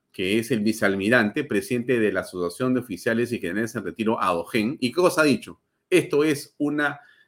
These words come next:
en realidad, burla al símbolo patrio que es el izamiento de la bandera, la bandera del pabellón nacional".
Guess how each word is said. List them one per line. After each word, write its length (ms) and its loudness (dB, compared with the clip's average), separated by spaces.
en 140 0
realidad, 560 0
burla 680 6
al 420 0
símbolo 520 0
patrio 340 0
que 160 -4
es 200 -10
el 80 -4
izamiento 400 -2
de 60 2
la 80 2
bandera, 380 0
la 140 2
bandera 260 -2
del 100 -4
pabellón 340 0
nacional". 640 -4